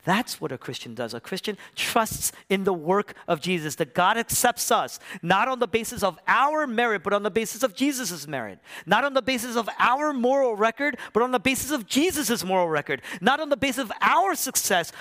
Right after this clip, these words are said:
but what Jesus successfully achieved for us on our behalf. Not on the basis of our works, day to day, month to month, year to year,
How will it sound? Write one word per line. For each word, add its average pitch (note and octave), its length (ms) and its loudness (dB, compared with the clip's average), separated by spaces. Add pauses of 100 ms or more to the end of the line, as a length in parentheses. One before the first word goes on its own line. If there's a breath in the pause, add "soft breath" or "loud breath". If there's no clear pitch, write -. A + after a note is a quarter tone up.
but B3+ 100 4
what C#4 140 2
Jesus D4+ 420 2
successfully D4 840 0
achieved C4 500 -2 (100)
for D4+ 320 6
us A3+ 320 4
on A3+ 220 6
our C4+ 540 4
behalf. A#3 500 4 (220 loud breath)
Not C4+ 180 6
on E4 100 -2
the E4 80 0
basis B3+ 300 0
of A#3 160 -2 (100)
our E4+ 340 4
works, D4 440 0
day A#3 220 2
to A#3 100 -2
day, A#3+ 340 0
month A3 280 0
to A#3+ 80 0
month, A3+ 340 0
year G#3+ 200 -2
to B3 100 2
year, A3+ 340 0